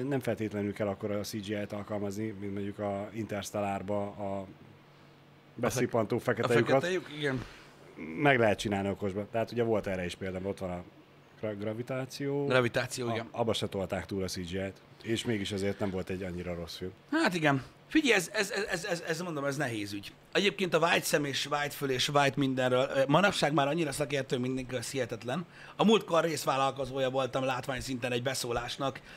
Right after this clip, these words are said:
Speaker 2: egy Gyurma Maci, ö, szólt be egy ismerősnek,
Speaker 1: Mhm.
Speaker 2: hogy, ö, beszélgettek ugye mozgásról, ö,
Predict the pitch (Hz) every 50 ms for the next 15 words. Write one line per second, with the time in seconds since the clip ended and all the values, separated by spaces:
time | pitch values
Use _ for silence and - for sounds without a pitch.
0 | - - 117 127 139 147 147 143 131 131 127 127 120 123 - 135 120 - - -
1 | - - - - - - - - - - 123 123 123 123 123 123 - - - -
2 | - 156 143 135 127 135 135 131 127 120 - - 123 123 123 131 123 - - 131
3 | 127 131 127 - - 156 107 110 110 110 113 113 117 131 - - - - - -
4 | 123 123 123 127 - - 127 123 131 131 127 151 139 - - 123 120 123 123 -
5 | - 131 113 - - - 117 117 120 120 127 139 135 123 120 131 120 117 - -
6 | - 131 120 117 117 117 113 110 - - 113 110 107